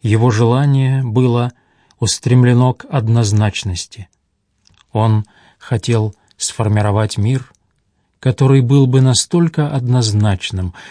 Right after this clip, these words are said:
что его собственное одиночество было бы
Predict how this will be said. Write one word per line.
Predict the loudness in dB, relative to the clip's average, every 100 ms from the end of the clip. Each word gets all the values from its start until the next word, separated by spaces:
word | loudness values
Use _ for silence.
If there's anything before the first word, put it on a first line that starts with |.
| -18
что | -6 0
его | 2 2
собственное | 0 -2 -4 -6 -6 -2 0 0 -2
одиночество | -4 -2 0 -2 -4 -8 -4 -4 -4 -6 -18 -4
было | 2 2 4
бы | 2 0